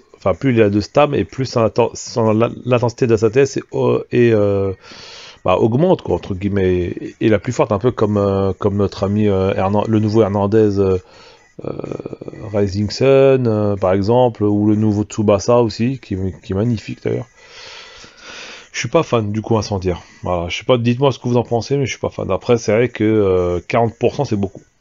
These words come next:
Quarante pour cent, c'est beaucoup, mais il te faut de la stam pour la lancer, la T S. Vu le, combien elle coûte, le tacle farouche, quatre cent cinq pour quatre cent cinquante-cinq d'intensité, c'est bien.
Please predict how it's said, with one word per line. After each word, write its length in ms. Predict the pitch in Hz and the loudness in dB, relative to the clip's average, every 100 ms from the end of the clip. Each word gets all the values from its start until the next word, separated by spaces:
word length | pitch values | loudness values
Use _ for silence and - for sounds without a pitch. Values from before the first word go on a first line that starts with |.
| _ - - | _ -20 -8
Quarante 300 | 123 110 110 | -2 0 -2
pour 200 | - - | -6 -10
cent, 160 | - 127 | -6 -6
c'est 180 | - 95 | -4 -2
beaucoup, 360 | 98 90 139 | -2 -2 -2
mais 100 | 135 | 0
il 40 | 104 | -2
te 40 | |
faut 120 | - | -2
de 80 | 95 | 0
la 80 | 101 | -2
stam 260 | - 117 - | -2 -8 0
pour 160 | 123 | 2
la 80 | 104 | 4
lancer, 300 | 107 117 120 | 2 0 0
la 80 | 92 | 0
T 160 | - | -4
S. 220 | - - - - - - - | -6 -6 -10 -18 -18 -16 -10
Vu 220 | 101 120 | -2 2
le, 400 | 120 107 104 98 _ _ _ _ | 4 4 4 0 _ _ _ _
combien 240 | - 120 117 | -2 2 2
elle 100 | 107 | 2
coûte, 360 | - 160 - - - - _ | 2 0 0 -20 -20 -20 _
le 140 | 110 104 | 0 2
tacle 300 | 139 - 120 | 2 2 0
farouche, 480 | 135 131 127 - - | 2 4 2 -2 -2
quatre 220 | 151 - | -2 -2
cent 160 | 143 | -8
cinq 280 | 127 139 139 | -4 -4 -4
pour 200 | - - | -6 -8
quatre 140 | - 127 | -2 -2
cent 80 | |
cinquante-cinq 420 | 117 123 123 127 117 | -2 -2 -2 -2 -2
d'intensité, 560 | 110 113 - 120 139 | -2 -4 -4 -2 -2
c'est 160 | 131 98 | -2 -4
bien. 240 | 85 101 | -2 -4